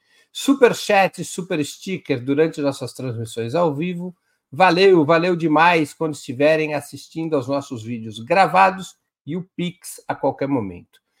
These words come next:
Nossa chave no Pix é apoie arroba operamundi ponto com ponto B R. Eu vou repetir. Nossa chave no Pix é apoie arroba operamundi ponto com ponto B R. Além dessas seis formas de contribuição,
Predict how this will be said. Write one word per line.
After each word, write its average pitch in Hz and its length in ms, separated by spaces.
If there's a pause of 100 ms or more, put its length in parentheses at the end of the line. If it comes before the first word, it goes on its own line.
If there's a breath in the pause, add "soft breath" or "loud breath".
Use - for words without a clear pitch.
(200)
Nossa 156 300
chave 123 320
no 147 160
Pix 143 460
é 131 260
apoie 131 680 (100)
arroba 123 640
operamundi 127 720
ponto 131 360
com 131 220
ponto 120 320
B 113 120
R. 95 320 (280)
Eu 90 80
vou 95 100
repetir. 139 560 (300)
Nossa 110 220
chave 110 300
no 139 160
Pix 123 440
é 113 180
apoie 120 540
arroba 120 640
operamundi 123 800
ponto 131 440
com 117 340 (100)
ponto 117 380
B 107 140
R. 110 480 (360 soft breath)
Além 147 240
dessas 147 340
seis 185 360
formas 156 400
de 143 80
contribuição, 160 800